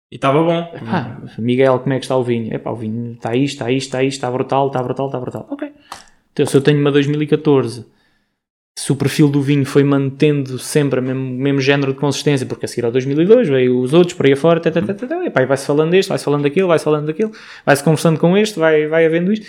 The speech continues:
Speaker 2: Quer dizer, nós conseguimos ter aqui logo um rastreio desse vinho, se aquilo vai corresponder daqui a uns anos àquilo que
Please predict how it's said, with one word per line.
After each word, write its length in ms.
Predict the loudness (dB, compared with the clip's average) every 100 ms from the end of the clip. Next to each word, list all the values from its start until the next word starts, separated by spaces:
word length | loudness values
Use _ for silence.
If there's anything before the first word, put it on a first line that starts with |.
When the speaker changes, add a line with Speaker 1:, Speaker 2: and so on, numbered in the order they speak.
| -20 -8
Speaker 2:
Quer 60 | 2
dizer, 100 | 4
nós 160 | 4 4
conseguimos 400 | 4 4 0 2
ter 160 | 2
aqui 160 | 4 4
logo 180 | 4 4
um 40 | 2
rastreio 460 | 2 2 2 2
desse 260 | 2 0 2
vinho, 440 | 2 2 0 -4 -12 _ _ _ _ _ _ -14
se 460 | -8 0 2 2
aquilo 240 | 2 0 2
vai 180 | 2
corresponder 640 | 2 0 0 0 2 4 4
daqui 220 | 0 0
a 40 |
uns 180 | 0 2
anos 200 | 0 2 -2
àquilo 380 | 0 2 0
que 360 | 2 2 2 -2